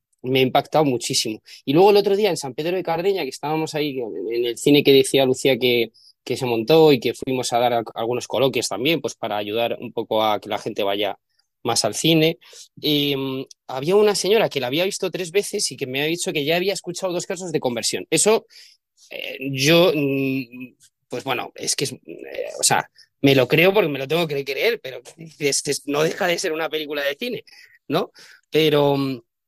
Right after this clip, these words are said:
pero bueno, sí que se escuchan historias, eh, que son, que son muy bonitas y, y bueno, quizás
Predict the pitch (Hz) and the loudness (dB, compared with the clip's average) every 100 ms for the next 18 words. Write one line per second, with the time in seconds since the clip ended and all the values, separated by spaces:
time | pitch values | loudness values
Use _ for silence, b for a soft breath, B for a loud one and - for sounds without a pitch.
0 | _ _ _ - 143 160 165 127 - - | _ _ _ -8 -2 2 2 -2 -10 -10
1 | - 180 190 196 175 165 151 - 156 165 | -6 -4 -2 -2 0 -2 -4 -6 -6 -4
2 | 160 - 156 151 160 160 - 131 123 120 | -4 -4 -2 0 0 -2 -6 -8 -8 -8
3 | 110 107 - _ _ _ _ _ - 127 | -10 -14 -20 _ _ _ _ _ -6 -4
4 | - 131 131 131 131 131 123 120 120 - | -2 -2 -2 -2 -2 -2 -2 -4 -8 -4
5 | 117 - 127 135 139 127 151 151 165 180 | 0 2 4 6 6 6 4 6 4 4
6 | - 120 120 113 - 117 117 98 - 110 | -4 -6 -6 -6 -8 -6 -4 -4 -4 -2
7 | 120 - | -2 -4